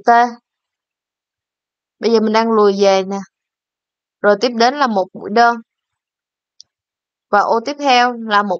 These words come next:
mũi đơn nữa. Sau đó các bạn sẽ lên hai bính.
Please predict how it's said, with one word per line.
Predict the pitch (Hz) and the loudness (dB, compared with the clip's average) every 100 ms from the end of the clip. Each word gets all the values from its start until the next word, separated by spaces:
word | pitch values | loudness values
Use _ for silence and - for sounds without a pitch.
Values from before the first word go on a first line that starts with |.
| - | -8
mũi | 170 208 | -10 0
đơn | 233 233 | 0 0
nữa. | 190 185 226 _ _ _ _ _ _ _ _ _ _ _ _ _ _ _ _ _ _ _ _ _ _ _ _ _ _ _ | -4 -6 -6 _ _ _ _ _ _ _ _ _ _ _ _ _ _ _ _ _ _ _ _ _ _ _ _ _ _ _
Sau | - 240 | -2 2
đó | 240 | 2
các | 277 | 0
bạn | 254 196 | -4 -6
sẽ | 208 | -2
lên | 226 233 | -2 0
hai | 226 226 | -2 -2
bính. | 214 214 | -2 -6